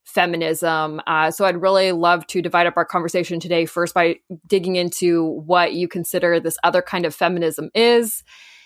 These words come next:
and secondly, feminism and motherhood, and then finally about raising feminists. So, uh, what, in your opinion, is this, some, this kind of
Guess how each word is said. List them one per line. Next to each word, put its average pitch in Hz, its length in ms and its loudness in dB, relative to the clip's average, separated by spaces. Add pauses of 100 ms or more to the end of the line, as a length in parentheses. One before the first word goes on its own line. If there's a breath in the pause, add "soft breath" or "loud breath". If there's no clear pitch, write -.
(160)
and 175 540 2
secondly, 185 540 0
feminism 175 520 -2
and 170 200 -4
motherhood, 185 640 2
and 170 100 0
then 170 140 -2
finally 170 440 0
about 160 320 2
raising 165 360 -2
feminists. - 580 -4
So, 160 340 0 (640 soft breath)
uh, 175 240 4
what, 240 360 4 (140)
in 208 220 4
your 202 160 4
opinion, 185 560 0
is 175 400 2
this, 175 160 -4
some, 175 480 -2 (120)
this 185 420 0
kind 175 340 -2
of 165 160 2